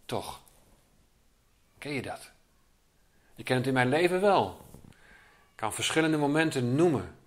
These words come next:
dat ik dacht: "Nou, nou, dit, dit is onmogelijk, dit kan niet."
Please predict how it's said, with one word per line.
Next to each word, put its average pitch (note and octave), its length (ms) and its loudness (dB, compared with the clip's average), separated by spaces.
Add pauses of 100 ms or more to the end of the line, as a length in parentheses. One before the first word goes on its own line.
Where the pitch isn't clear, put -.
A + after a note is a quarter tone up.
(440)
dat A2 120 -8
ik G#2+ 140 -2
dacht: B2 200 0
"Nou, A2+ 160 0
nou, A2 180 -6
dit, B2 180 -2
dit C#3+ 120 2
is C#3 260 -4
onmogelijk, G#3 720 6
dit - 180 -6
kan F3+ 160 0
niet." B2+ 300 -6